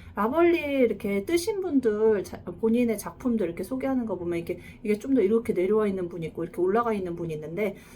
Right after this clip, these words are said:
저는 좀 올라가 있는 편인 것 같아요. 근데 사실 더 좋아요. 어, 이렇게 막 자유롭잖아요. 여기 속에 솔직히 이거 이럴 때는 뭐 안 입어도 될 정도거든요. 그래서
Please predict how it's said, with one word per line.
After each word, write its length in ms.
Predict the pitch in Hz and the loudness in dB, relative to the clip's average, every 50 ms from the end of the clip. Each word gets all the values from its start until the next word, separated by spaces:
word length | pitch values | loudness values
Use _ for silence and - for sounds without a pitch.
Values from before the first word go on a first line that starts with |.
| - - | -20 -10
저는 300 | - 220 233 240 233 226 | -2 -2 0 0 0 0
좀 160 | - 226 185 190 | -2 -2 0 2
올라가 380 | 220 247 269 302 320 311 302 | 2 4 4 4 2 2 2
있는 220 | 262 226 202 190 180 | 2 2 2 0 -2
편인 320 | - 269 285 285 285 277 254 | -2 -2 -2 2 4 2 2
것 80 | 202 | 2
같아요. 300 | 170 139 - - 175 165 160 | 0 -2 -4 -2 -4 -4 -2
근데 200 | 170 180 180 180 - - - - | -4 -6 -8 -8 -10 -16 -18 -12
사실 300 | - 262 294 285 285 269 | -10 -8 -8 -6 -6 -4
더 80 | - 220 | -4 -4
좋아요. 440 | 202 - - 180 165 160 151 143 - - - - - - - - - | -6 -6 -6 -6 -4 -4 -4 -6 -8 -12 -18 -20 -20 -20 -20 -14 -10
어, 160 | - 185 180 175 170 165 160 160 165 170 175 160 - - - - - | -6 -4 -2 -2 -2 -2 -4 -6 -6 -6 -6 -8 -8 -8 -10 -6 -6
이렇게 200 | - 196 - - | -6 -4 -4 -6
막 160 | 170 - - - | -8 -8 -12 -12
자유롭잖아요. 680 | - - - 226 226 233 226 - - 190 180 175 170 160 | -12 -2 2 4 4 4 2 0 -4 -4 -4 -4 -4 -4
여기 160 | 170 170 185 | -4 -6 -6
속에 280 | 185 - 269 269 262 - - - - | -6 -6 -4 -2 -2 -2 -4 -8 -16
솔직히 440 | - - 311 311 - - - 220 190 | -16 -14 -14 -14 -16 -8 -6 -6 -6
이거 160 | 185 - 208 | -4 -4 -4
이럴 480 | 185 185 - - 202 220 214 233 247 240 | -4 -4 -6 -6 0 2 2 2 2 2
때는 220 | 247 - - 185 | -2 -6 -6 -4
뭐 100 | 196 160 | -4 -4
안 200 | 147 151 190 220 | -2 0 2 4
입어도 320 | 254 311 330 294 254 220 208 | 2 4 2 0 0 0 -2
될 200 | - 170 156 - | -2 -6 -8 -6
정도거든요. 760 | - 190 196 180 160 160 151 151 143 - 156 156 233 277 - - - - - - - - - | -8 -8 -8 -6 -8 -8 -8 -8 -10 -10 -10 -10 -10 -10 -12 -16 -20 -20 -20 -20 -20 -18 -16
그래서 340 | 208 180 - 175 165 - | -12 -8 -8 -8 -8 -10